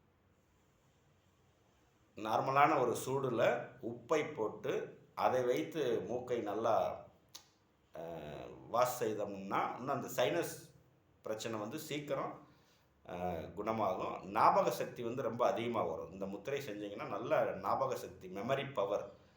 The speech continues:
அதிகமாகும். இதை நீங்க செஞ்சு பாருங்க, தினம் செஞ்சு பாருங்க. அற்புதமான ஒரு குபேர முத்திரை. மெயின் வந்து குடிப்பழக்கத்திலிருந்து சீக்கிரம் ரிலீஃப் ஆயிரலாம்.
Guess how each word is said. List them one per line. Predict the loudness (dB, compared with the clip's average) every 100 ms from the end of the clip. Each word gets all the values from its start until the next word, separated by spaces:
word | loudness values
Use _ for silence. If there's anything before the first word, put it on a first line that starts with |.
| _ _ _
அதிகமாகும். | -6 0 0 4 2 2 -2 -4 -10 -20 _ _ _ _ _ _ _
இதை | -2 0
நீங்க | 0 -2 -2 -2 -2 -4 -8 -12 -10
செஞ்சு | -6 -6 -2
பாருங்க, | 0 0 -2
தினம் | -4 -4 -4 -4
செஞ்சு | -6 -2
பாருங்க. | -2 0 0
அற்புதமான | -2 -4 -2 0 0
ஒரு | 0 -2 -2 -4 -6 -8 -10 -12 -14 -10
குபேர | 0 2 2
முத்திரை. | -2 -8 -6 -6 -6 -10 -20 _ _ _ _ _ _ _
மெயின் | -8 0 0
வந்து | 2 0 -2
குடிப்பழக்கத்திலிருந்து | -2 -4 0 2 2 0 0 0 0 -2 0 2 0
சீக்கிரம் | -4 -6 -2 0 0 0
ரிலீஃப் | -4 -2
ஆயிரலாம். | -2 -2 -4 -6